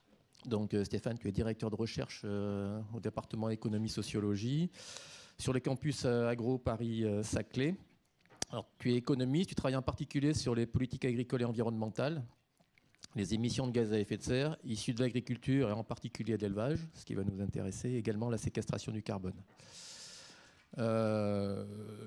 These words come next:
on ne va pas faire un tour de questions de compréhension, on n'a pas le temps, on est vraiment, puis, euh, il y en aurait plein, <laughs> parce que c'est, c'est un sujet quand même assez complexe.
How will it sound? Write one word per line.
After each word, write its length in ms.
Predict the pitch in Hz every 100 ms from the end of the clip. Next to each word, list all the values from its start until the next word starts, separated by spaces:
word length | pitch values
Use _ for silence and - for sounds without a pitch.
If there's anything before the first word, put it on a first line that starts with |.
| - - -
on 100 | 143
ne 80 |
va 140 | 135 143
pas 260 | - 151
faire 240 | 147 135 120
un 140 | 120
tour 340 | 120 135 143 131
de 360 | 110 104 104 -
questions 220 | 123 120
de 60 |
compréhension, 540 | 113 101 101 98 - 117
on 40 |
n'a 100 | 110
pas 100 | -
le 60 | 98
temps, 220 | 120 123
on 80 | 120
est 40 |
vraiment, 300 | 98 107 117
puis, 300 | 117 110 104
euh, 100 | 98
il 60 | 98
y 40 |
en 40 | 104
aurait 180 | 98
plein, 280 | 95 104 117 135
<laughs> 280 | - - -
parce 180 | -
que 120 | - 101
c'est, 220 | - 101
c'est 120 | 101
un 60 | 98
sujet 320 | - 90 95
quand 120 | 104
même 240 | 95 95 98
assez 180 | 98 -
complexe. 420 | - 95 139 -